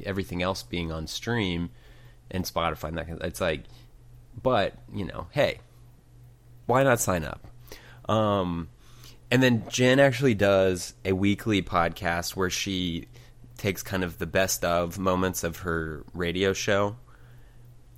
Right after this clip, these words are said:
And so in the event that the, uh, interview goes well, it,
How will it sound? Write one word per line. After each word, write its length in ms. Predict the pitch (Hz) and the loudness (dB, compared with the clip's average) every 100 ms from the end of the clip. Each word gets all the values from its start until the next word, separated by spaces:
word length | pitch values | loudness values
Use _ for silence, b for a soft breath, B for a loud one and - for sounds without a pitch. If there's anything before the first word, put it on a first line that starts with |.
| - - | -20 -6
And 120 | 104 | -4
so 240 | - 98 87 | 2 2 2
in 340 | - - 104 | -4 -4 0
the 100 | 101 | 2
event 280 | 98 113 110 | 4 2 2
that 160 | 98 - - - | -2 -2 -14 -2
the, 340 | 90 87 82 | 0 0 -2
uh, 360 | 82 78 69 - | -4 -6 -6 -6
interview 400 | - 101 90 90 | -4 -4 -4 -6
goes 340 | 82 85 82 - | -4 -6 -6 0
well, 540 | 107 120 87 82 87 b b b | 4 4 4 -2 -8 b b b
it, 200 | - 90 | -4 -4